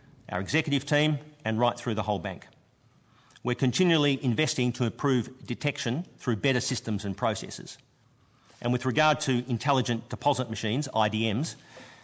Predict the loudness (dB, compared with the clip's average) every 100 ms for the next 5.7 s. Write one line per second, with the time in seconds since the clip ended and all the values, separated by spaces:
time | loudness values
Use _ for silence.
0 | -20 _ 2 4 6 4 2 0 0 -2
1 | -2 -2 -2 -2 -2 -2 -4 -8 0 2
2 | 2 2 0 0 0 0 0 -2 -6 -8
3 | -4 -2 0 -2 -2 -2 -2 2 4 2
4 | 0 -4 -8 -12 _ _ _ _ -2 0
5 | 0 0 0 -2 -4 -6